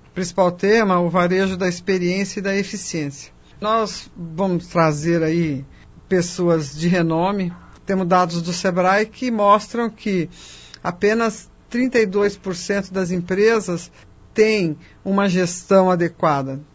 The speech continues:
das empresas que a gente tem no Brasil. É muito pouco ainda, né? Então a gente tem que falar muito sobre isso, treinar muito as pessoas sobre esse assunto e mostrar de que forma você, sendo mais eficiente, buscando isso, você pode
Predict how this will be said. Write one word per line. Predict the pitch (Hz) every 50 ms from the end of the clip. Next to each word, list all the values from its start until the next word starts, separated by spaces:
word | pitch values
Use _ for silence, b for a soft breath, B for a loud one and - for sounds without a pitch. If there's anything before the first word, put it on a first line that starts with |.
| -
das | - 175 175 170
empresas | 180 175 175 180 175 180 175 165 156 -
que | - 175
a |
gente | 170 175 175 170 -
tem | - 170 170
no | 170
Brasil. | 165 165 165 160 156 151 160
É | 175
muito | 208 233 226 226
pouco | - 202 202 202 180 175 - 185
ainda, | 170 156 151 143 139 151 151
né? | 156 175 190 202
Então | 196 190 185 214 220
a | 226 226
gente | 208 240 240 226 -
tem | - 262 254
que | - - 302 302 285 B B B B B B B B
falar | B - 208 208 208
muito | 202 220 269 285 -
sobre | - 254 220 226 220 226
isso, | 233 254 269 247 - - 220 196
treinar | 226 208 208 208 202 208 220 214
muito | 202 208 240 269 262 254
as | 220 -
pessoas | - - 220 208 - - 208 202 202
sobre | - 214 196 185 185 185 190
esse | 185 185 -
assunto | 180 175 175 - - 208 220 226 226 226 - 214 - B B B B B B B -
e | 185 185 185 190 190 190
mostrar | 196 196 208 208 202 - - 202 208 208 202 202
de | 180 185
que | 180 - 196
forma | 175 - - 202 208 214 226 233 233 233 226
você, | 202 196 196 202 185 185 - - - 185 180 175 170 151 147 B B B B B B
sendo | - - - - 220 226 220 214
mais | 208 208 208 220 233 240 233 202
eficiente, | 214 202 202 - - - - 196 190 202 208 202 202 - 180
buscando | 175 190 185 - - - - 214 220 214 190 196 190
isso, | 208 233 247 233 - - B B B B B B -
você | 185 175 214 208
pode | - - 208 196 196 196 202 190 185 190 208 233 233 226 220 214 202 185 180 170 165 165